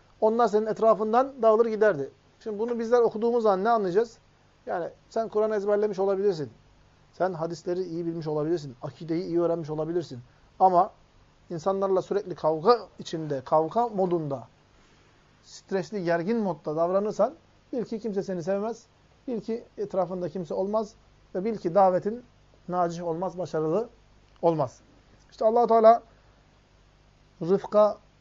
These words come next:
yumuşak olmaya verdiğini şiddetli olmaya vermiyor. وَمَا لَا يُؤْتِ عَلَى مَا سِوَى. Ve başkalarına yani yumuşak huylu olmanın dışında e, yumuşak huyluya vermiş olduğu şeyin, şeylerin,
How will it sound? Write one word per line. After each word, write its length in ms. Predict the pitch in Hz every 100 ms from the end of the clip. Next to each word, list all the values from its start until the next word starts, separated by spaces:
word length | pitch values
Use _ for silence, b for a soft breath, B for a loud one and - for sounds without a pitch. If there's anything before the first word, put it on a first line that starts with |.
| _ _
yumuşak 300 | 180 170 196
olmaya 440 | 190 180 180 185 -
verdiğini 600 | 165 170 170 170 180 214 - _
şiddetli 380 | - 190 180 185
olmaya 280 | 190 180 175
vermiyor. 320 | 175 151 113 - _ _ _ -
وَمَا 240 | 180 196
لَا 100 | 185
يُؤْتِ 220 | 180 165
عَلَى 280 | 160 160 160
مَا 100 | 156
سِوَى. 400 | 143 143 139 139 135 _ 214
Ve 100 | 190
başkalarına 640 | 180 - 190 185 160 175
yani 180 | 175 151 139 _ _ _ _ -
yumuşak 340 | 175 160 196 180
huylu 140 | 180
olmanın 360 | 180 180 190 185
dışında 420 | 180 165 180 220 b b b b b b b _ _
e, 200 | 180 170 - 190
yumuşak 280 | 180 202
huyluya 340 | 190 180 175 170
vermiş 260 | 185 185
olduğu 180 | 170 170
şeyin, 320 | 156 175 175 - 202 - -
şeylerin, 420 | 180 170 160